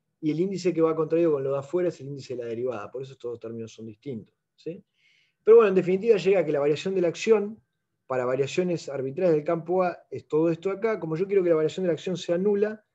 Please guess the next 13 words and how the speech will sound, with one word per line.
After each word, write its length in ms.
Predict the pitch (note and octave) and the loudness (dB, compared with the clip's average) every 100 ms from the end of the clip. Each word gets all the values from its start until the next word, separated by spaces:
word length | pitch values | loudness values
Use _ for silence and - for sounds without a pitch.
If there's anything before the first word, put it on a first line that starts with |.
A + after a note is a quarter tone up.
| _ _ _ | _ _ _
y 160 | - C3+ | -16 -14
sé 260 | - F3 E3+ | 0 0 0
que 120 | D3 | -4
estas 180 | C#3+ B2+ | -4 -6
variaciones 380 | C3 B2+ C#3+ | -6 -4 -8
son 160 | - D3+ | -6 -4
arbitrarias, 520 | F3 G#3 A3 G3+ F#3+ | -4 0 0 0 -2
pido 220 | F#3 F3+ | 0 0
que 60 | D3 | 0
sea 160 | - D#3+ | -6 -4
nula, 380 | E3+ F3+ F3+ _ _ _ _ _ _ _ _ _ _ _ _ _ _ | -2 -4 -6 _ _ _ _ _ _ _ _ _ _ _ _ _ _
se 120 | - | -10
anule 480 | C#3 E3 E3 F#3 - | -4 0 0 0 -6